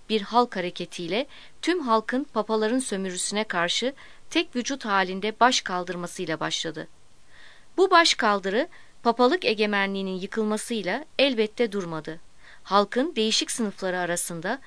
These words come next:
kanlı mücadelelere yol açtı. Bu mücadeleler halkın gücünü tüketti ve monarşik mutlakiyetçiliğin zaferini hazırladı. Hümanistlere göre halk hareketi tüyler ürpertici bir şeydi.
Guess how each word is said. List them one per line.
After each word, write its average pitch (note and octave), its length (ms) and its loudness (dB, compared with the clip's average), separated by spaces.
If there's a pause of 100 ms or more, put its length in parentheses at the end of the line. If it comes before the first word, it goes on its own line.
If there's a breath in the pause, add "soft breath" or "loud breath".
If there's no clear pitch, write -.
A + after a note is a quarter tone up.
(260 soft breath)
kanlı G#3 300 4
mücadelelere F#3+ 840 0
yol G3 180 0
açtı. - 380 -4 (640 loud breath)
Bu F#4+ 100 4
mücadeleler A3 840 2 (220 loud breath)
halkın A#3 440 4
gücünü G3 320 -2
tüketti F#3+ 600 -4 (380 soft breath)
ve G3 200 4
monarşik G#3 680 0
mutlakiyetçiliğin F#3+ 920 -4
zaferini F#3 480 -2
hazırladı. D#3+ 640 -6 (1080 loud breath)
Hümanistlere F4+ 580 4
göre G#3 300 4
halk B3 340 4
hareketi F#3 540 -2 (380 soft breath)
tüyler C#4+ 340 4
ürpertici A3+ 640 0
bir F3+ 100 -2
şeydi. E3 460 -2